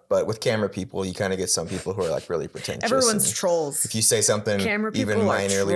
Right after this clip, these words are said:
Speaker 1: wrong,
Speaker 2: trolls.
Speaker 1: they just, like, dig into it. And they're like, "Well, you don't know what you're talking about." It's like, "Well, yeah, that's why I asked the question."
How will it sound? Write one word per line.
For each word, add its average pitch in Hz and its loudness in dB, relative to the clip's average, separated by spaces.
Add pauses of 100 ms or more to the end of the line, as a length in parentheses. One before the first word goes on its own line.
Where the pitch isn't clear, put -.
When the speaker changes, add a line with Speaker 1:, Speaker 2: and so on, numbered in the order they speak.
Speaker 1:
wrong, 92 4
Speaker 2:
trolls. 95 0
Speaker 1:
they 95 2
just, 90 0
like, 95 -2
dig 92 0
into 92 -2
it. 92 2
And 80 -6
they're 92 -2
like, 95 0
"Well, 113 -2
you 165 0
don't 165 2
know 151 0
what 143 -2
you're 131 -4
talking 135 -2
about." 123 -4 (480)
It's - -8
like, 104 -2
"Well, 117 0
yeah, 135 2
that's 107 0
why 120 2
I 113 2
asked 113 0
the - -10
question." 95 -4